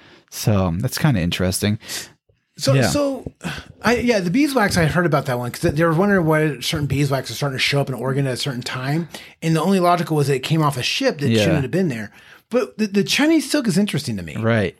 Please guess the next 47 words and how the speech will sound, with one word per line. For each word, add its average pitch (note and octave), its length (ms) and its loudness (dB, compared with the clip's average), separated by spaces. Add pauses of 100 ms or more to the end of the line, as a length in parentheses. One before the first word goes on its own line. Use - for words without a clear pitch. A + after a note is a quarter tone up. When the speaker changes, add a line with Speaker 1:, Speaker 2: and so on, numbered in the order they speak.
Speaker 1:
And D#3 120 2
that's, G3 180 0
I'm A#2+ 60 -6
sure F4+ 200 2
that's - 320 0 (440)
pretty A#2 360 0
expensive, - 600 -8
right? C3+ 120 0
That's C#3+ 200 2
gotta C#3 160 2
be B2+ 80 2
Speaker 2:
Yeah. A#2+ 140 2
Speaker 1:
out, - 100 -6 (240)
out C3 80 4
of A2+ 100 2
all B2+ 220 4
three A#2 300 0
items, F#2+ 440 2
I'm G2+ 100 -2
sure G#2 300 0
the E2 140 -2
Chinese G2 400 0
silk's F2 320 -2
probably D#2 300 0
the D2+ 100 -2
one F2+ 220 0
that's - 360 -2
the - 160 -4
money, F2+ 460 2 (460)
the F2 100 0
money G2 380 2 (380)
item, E2 440 -2
right? G#2+ 160 2
Speaker 2:
Yeah. F3 320 0
Speaker 1:
Right? A3+ 280 0
Speaker 2:
And C4 140 2
it's, A#3 120 -2
it's, B3+ 260 -2
it's A3+ 260 -4
interesting B3 400 -2
to A3 100 2
think G#3 200 2
of F3+ 100 -2
the E3+ 80 0
Spanish F#3+ 500 -2
going D#3+ 280 0
to, D3 500 0